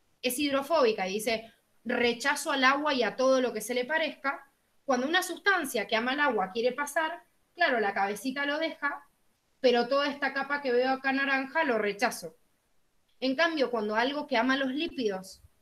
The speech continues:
o sea, es lipofílico o lo que es contrario, hidrofóbico, quiere pasar, las colitas lo dejarían, pero la cabeza que tengo de este lado y de este lado lo rechaza. Conclusión, la mayoría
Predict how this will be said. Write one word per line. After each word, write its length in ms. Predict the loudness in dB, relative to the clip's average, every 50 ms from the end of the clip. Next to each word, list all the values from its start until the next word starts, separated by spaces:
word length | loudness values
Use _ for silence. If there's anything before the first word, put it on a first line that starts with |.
| _ _ _ _ _ _ _ _ _ _ _ _ _ -4
o 100 | -4 -2
sea, 400 | 2 2 4 4 4 2 2 -2
es 140 | -4 -2 0
lipofílico 1040 | 0 0 -2 -4 -6 -8 -10 -8 -8 -6 -4 -4 -4 -4 -4 -6 -6 -8 -8 -6 -6
o 80 | -4
lo 120 | -4 -4 -4
que 80 | -6
es 80 | -6 -6
contrario, 480 | -4 -4 -4 -4 -2 0 0 0 0
hidrofóbico, 720 | -2 -2 -2 -2 -4 -4 -4 -2 -2 -2 -2 -4 -8 -12 -8
quiere 200 | -2 -2 -2 0
pasar, 560 | -2 -4 -6 -4 0 0 0 0 0 -4 -6 -12 _ _ _ _ _ _ _ _ _ _ -4
las 260 | -2 -2 -2 -2 -4
colitas 440 | -4 -4 -2 -2 -2 -2 -2 -2 -2
lo 100 | -2 -4
dejarían, 580 | -4 -2 -2 -2 -2 -2 -2 -4 -4 -4 -4
pero 180 | -2 -2 0 0
la 140 | 0 0 0
cabeza 360 | 0 0 -2 -2 -4 -6 -8
que 100 | -8 -6
tengo 240 | -6 -4 -4 -4 -4
de 100 | -4 -4
este 200 | -6 -8 -10 -6
lado 240 | -4 -4 -4 -4
y 40 | -4
de 100 | -6 -6
este 180 | -8 -8 -6 -4
lado 360 | -2 -2 -2 -2 -6 -12 -14 _ -6
lo 120 | -4 -4
rechaza. 600 | -4 -4 -6 -8 -8 -12 -14 -14 -14 -16 -18 -18 _ _ _ _ _ _ _
Conclusión, 560 | -4 -2 -2 -2 -2 -4 -2 -2 0 0 0 0 -2 -6 _ _ _ _ _ _ _ _ _ _ _ _ _ _ _ _ _
la 380 | 2 2 4 6 6 4 4
mayoría 1200 | 4 4 2 2 0 0 0 0 0 0 0 -2 0 0 0 0 0 0 -2 -4 -4 -6 -10 -16